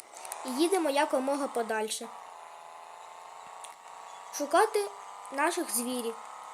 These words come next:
Можна, наприклад, на зайця поохотитись, можна ще на когось. Якщо комусь дуже цікаво, як я знімаю про охоту, тоді, будь ласка, дивіться мій канал. Вам буде це цікаво. Я вам це обіцяю. Ось ми вже когось побачили.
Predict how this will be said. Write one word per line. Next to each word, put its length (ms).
Можна, 260
наприклад, 540
на 140
зайця 340
поохотитись, 640
можна 300
ще 220
на 140
когось. 460
Якщо 240
комусь 300
дуже 300
цікаво, 540
як 220
я 160
знімаю 480
про 180
охоту, 500
тоді, 180
будь 140
ласка, 360
дивіться 420
мій 160
канал. 460
Вам 200
буде 200
це 160
цікаво. 560
Я 140
вам 140
це 180
обіцяю. 600
Ось 220
ми 120
вже 140
когось 240
побачили. 720